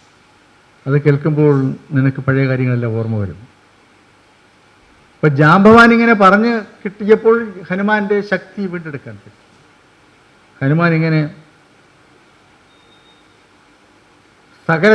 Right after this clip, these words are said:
ശക്തിയോടും കൂടി മറ്റൊരു രൂപമായി മാറി. ഹനുമാൻ ഇങ്ങനെ കൈകാലുകൾ കുടഞ്ഞ്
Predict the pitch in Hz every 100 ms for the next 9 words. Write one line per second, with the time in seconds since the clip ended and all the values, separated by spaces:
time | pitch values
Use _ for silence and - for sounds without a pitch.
0 | 208 196 - 220 214 202 185 185 180 131
1 | - _ _ _ _ _ _ _ _ _
2 | _ _ _ _ _ _ _ _ _ _
3 | _ _ _ - 147 143 185 147 151 160
4 | 147 127 107 98 98 _ _ _ _ _
5 | _ _ _ _ _ _ _ _ _ _
6 | _ _ _ _ _ _ _ _ _ _
7 | _ _ _ _ _ _ _ _ _ _
8 | _ _ _ 131 143 165 165 160 156 151
9 | 147 151 156 160 156 156 147 147 147 143